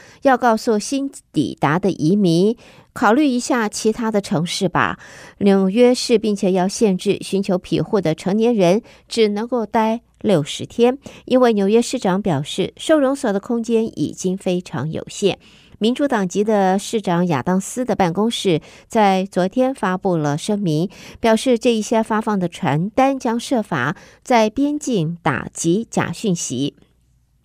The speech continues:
纽约市说，由春天以来，已经为九万多名的移民提供服务，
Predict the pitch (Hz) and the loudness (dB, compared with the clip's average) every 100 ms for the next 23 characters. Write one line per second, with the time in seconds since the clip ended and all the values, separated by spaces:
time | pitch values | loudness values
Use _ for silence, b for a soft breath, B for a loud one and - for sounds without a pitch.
0 | _ 202 180 180 180 180 151 208 214 B | _ 0 2 2 2 -2 0 2 2 B
1 | B B 202 190 208 - 247 247 254 233 | B B 4 4 4 0 -2 -2 -2 0
2 | 156 143 139 196 B B - 190 208 262 | 0 0 0 -2 B B -6 -2 -2 0
3 | 254 208 202 214 147 - - 285 254 185 | 0 -2 0 0 0 -4 0 2 2 -2
4 | 180 156 - - 240 233 226 165 160 190 | -2 -4 -6 0 2 2 2 0 0 -2
5 | - 160 202 165 170 - 151 180 180 - | -2 0 0 0 -2 -4 -2 -2 -2 -4
6 | 143 - 240 | -6 2 2